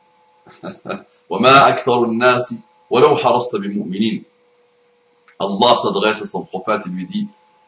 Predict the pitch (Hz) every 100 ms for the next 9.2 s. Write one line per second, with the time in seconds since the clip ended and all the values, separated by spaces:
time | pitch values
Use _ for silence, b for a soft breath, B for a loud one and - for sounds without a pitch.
0 | - 85 117 156 143 139 131 127 117 117
1 | 110 101 _ _ _ _ _ _ _ _
2 | - 156 165 170 170 196 160 - 110 92
3 | 131 _ _ _ _ _ _ _ - 120
4 | 151 151 123 123 117 107 104 _ _ _
5 | _ _ _ _ _ _ - 143 135 127
6 | 135 175 156 - - - - 92 - _
7 | _ _ _ _ - 185 226 190 - 117
8 | - - - _ _ - - 190 196 180
9 | -